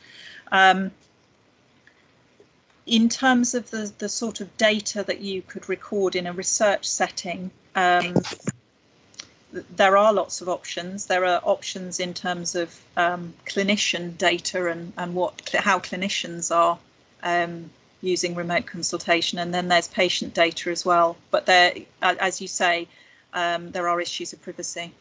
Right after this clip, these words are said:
I'm not sure whether I've answered your question or not. <laughs>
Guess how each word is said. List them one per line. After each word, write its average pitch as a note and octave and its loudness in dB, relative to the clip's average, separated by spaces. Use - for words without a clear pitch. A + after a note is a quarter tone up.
I'm F3+ -6
not F3 -2
sure - -2
whether F3+ 2
I've F3 4
answered F3 2
your F3+ -2
question F3+ -4
or F3 -4
not. F3 0
<laughs> - -2